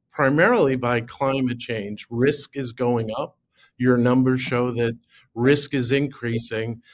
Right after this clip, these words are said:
But in addition to the, the frequency of the losses, they're also, uh, larger. Uh, inflation and where people are living, all these things are coming together to create this, uh, storm of increasing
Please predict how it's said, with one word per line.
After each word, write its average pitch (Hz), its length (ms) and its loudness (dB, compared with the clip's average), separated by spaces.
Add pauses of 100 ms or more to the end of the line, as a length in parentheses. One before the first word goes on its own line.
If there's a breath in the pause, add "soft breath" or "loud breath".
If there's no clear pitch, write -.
(240 soft breath)
But 156 100 2
in 160 140 4
addition 165 460 2
to 170 140 -2
the, 135 340 2
the 131 80 0
frequency 151 720 -4
of 123 80 0
the 117 100 -2
losses, 120 720 -4 (380 soft breath)
they're 127 200 2
also, 135 640 2
uh, 120 580 -2
larger. 131 720 0 (380)
Uh, 123 560 0
inflation 147 1160 0
and 113 300 -4
where 131 280 2
people 135 400 -6
are 123 100 -2
living, 143 520 -4 (340 soft breath)
all 139 180 4
these 156 260 0
things 147 280 0
are 127 40 -8
coming 131 360 0
together 120 600 0 (280 soft breath)
to 117 140 -12
create 120 460 -2
this, 117 480 -2
uh, 117 260 -2
storm 127 680 0
of 117 440 -4
increasing 123 840 -4